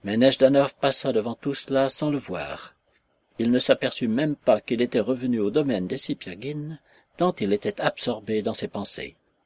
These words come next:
Pourtant, il tressaillit quand il aperçut le toit de la maison, l'étage supérieur,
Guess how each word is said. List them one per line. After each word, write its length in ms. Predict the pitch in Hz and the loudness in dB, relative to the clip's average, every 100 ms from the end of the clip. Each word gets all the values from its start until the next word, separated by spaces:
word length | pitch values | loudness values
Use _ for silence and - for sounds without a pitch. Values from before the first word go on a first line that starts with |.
| _ _ _ _ _ _ - | _ _ _ _ _ _ 0
Pourtant, 400 | 156 - 196 185 | 0 4 2 4
il 160 | 117 | 0
tressaillit 640 | - 175 165 113 113 156 160 | 0 -2 0 -2 -2 -4 -2
quand 220 | 135 131 | -4 0
il 100 | 123 | 0
aperçut 420 | 123 135 - 131 | 0 -4 -2 -2
le 140 | 120 117 | 0 -2
toit 220 | - 113 | 0 0
de 100 | 98 | 0
la 120 | 95 | -2
maison, 480 | 92 101 113 131 170 _ - _ | -4 -4 -4 -4 -6 _ -20 _
l'étage 540 | - 269 294 254 190 190 | -4 0 0 0 -2 -10
supérieur, 920 | - - 180 - 214 240 135 - | -14 -10 -10 -6 -4 0 -2 -4